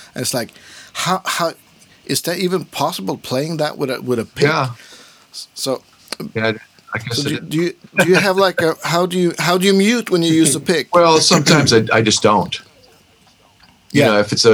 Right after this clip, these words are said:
Speaker 2: if it's a very, that's a pretty, uh, uh, um,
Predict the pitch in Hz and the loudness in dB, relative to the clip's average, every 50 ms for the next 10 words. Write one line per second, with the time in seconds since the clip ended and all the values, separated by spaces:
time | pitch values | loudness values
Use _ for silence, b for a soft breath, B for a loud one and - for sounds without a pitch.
0 | 107 - 123 113 - 107 - 107 92 87 - 104 104 101 98 98 95 95 92 92 | 4 4 0 -2 -2 -2 0 -2 0 2 2 2 4 4 4 2 2 2 2 0
1 | 92 - - _ _ _ _ _ _ _ _ - 107 104 - 113 - - - 113 | -2 -6 -10 _ _ _ _ _ _ _ _ -2 0 0 0 -2 -4 -2 0 0
2 | 107 104 104 101 98 98 98 95 95 90 90 87 85 - - - - 92 87 87 | 0 2 2 0 2 2 2 2 2 2 2 0 -2 -4 -6 -6 -4 -2 -2 -2
3 | - - - - - _ _ _ - - - - - - _ _ _ _ _ _ | -4 -6 -10 -12 -18 _ _ _ -20 -20 -20 -20 -20 -20 _ _ _ _ _ _
4 | _ _ _ _ _ _ _ _ _ _ _ _ _ _ _ _ _ _ - 175 | _ _ _ _ _ _ _ _ _ _ _ _ _ _ _ _ _ _ -14 -12
5 | 175 87 - - 156 - | -10 -8 -8 -8 -10 -12